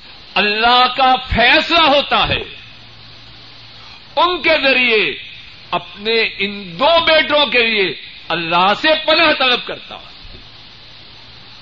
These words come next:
اور جو اللہ کے کلمات ہیں فیصلے کے لیے، اللہ کے فیصلے کی راہ میں کوئی رکاوٹ آ سکتی ہے؟ کتنے پیارے الفاظ۔ اور اس کے بعد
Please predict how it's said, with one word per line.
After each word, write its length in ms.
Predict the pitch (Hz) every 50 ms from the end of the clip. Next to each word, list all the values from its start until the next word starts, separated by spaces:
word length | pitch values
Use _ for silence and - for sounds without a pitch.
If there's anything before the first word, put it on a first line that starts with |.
| - - - - - - -
اور 140 | 156 165 175
جو 240 | 165 185 196 185 -
اللہ 420 | - 175 170 165 165 175 180 196 202 -
کے 160 | - 214 185
کلمات 800 | - - - 175 170 170 160 156 156 160 170 185 202 - - 175
ہیں 140 | 190 214 208 160 -
فیصلے 460 | 165 160 165 170 - - 254 254 240
کے 160 | - 202 175
لیے، 320 | 156 143 131 117 101 95 90 - - - - - - - - - - - - - - - - - - - - - - -
اللہ 460 | 156 156 151 156 160 165 170 185 180 180 -
کے 140 | 190 180 170
فیصلے 640 | 156 - - - 151 170 185 175 - 185 180 175
کی 200 | 165 - 165 156
راہ 180 | 160 175 165 175
میں 160 | 185 185 156
کوئی 200 | 143 - 175 165
رکاوٹ 440 | 147 143 - 156 151 156 165 196 202 - -
آ 160 | 143 139 139
سکتی 380 | 135 - 160 160 - - - 139
ہے؟ 160 | 131 - - - - - - - - - - - - - - - - - - - - - -
کتنے 400 | - 151 147 - - 233 240 254
پیارے 500 | - - 214 208 208 214 233 254 269 247
الفاظ۔ 480 | 202 180 160 131 151 143 107 104 104 - - - - - - - - - - - - - - - - - - - - - - - - - - - - - - -
اور 160 | - 139 147 - -
اس 160 | 185 180 -
کے 140 | - 226 220
بعد 280 | 190 196 190 202 202